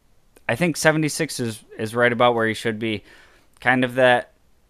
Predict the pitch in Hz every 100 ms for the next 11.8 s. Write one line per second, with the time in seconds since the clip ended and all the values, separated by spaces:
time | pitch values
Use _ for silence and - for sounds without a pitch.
0 | _ _ _ _ _ - - 139 131 -
1 | 131 113 110 - - 110 113 107 104 98
2 | 104 107 107 117 113 - 107 104 104 104
3 | - - 110 98 95 _ _ _ _ _
4 | _ _ _ _ - 120 135 139 165 170
5 | 143 120 - 127 139 131 135 120 - 123
6 | - 117 110 113 107 113 104 107 104 107
7 | 107 104 95 107 104 101 101 107 104 107
8 | - 110 110 110 107 104 - _ _ _
9 | _ _ _ _ _ - 151 165 - -
10 | 165 185 196 - 135 - 143 143 127 123
11 | - _ 123 117 113 110 -